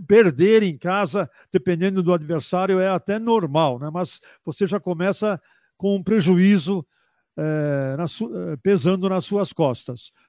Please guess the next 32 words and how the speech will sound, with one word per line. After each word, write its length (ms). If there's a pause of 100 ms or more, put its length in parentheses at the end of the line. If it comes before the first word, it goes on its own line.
(120)
Então 160
é 60
interessante 580
você, 400
em 160
casa, 460
aproveitar 640
a 20
oportunidade 540
que 80
você 280
tem 300
perante 380
a 40
sua 240
torcida, 600 (580)
obter 420
uma 200
vitória. 420
É 140
isso, 300
eu 300
francamente 600
espero. 400
Espero 320
uma 160
vitória 600 (400)
do 120
Leipzig 560
sobre 280
o 60
Shakhtar, 640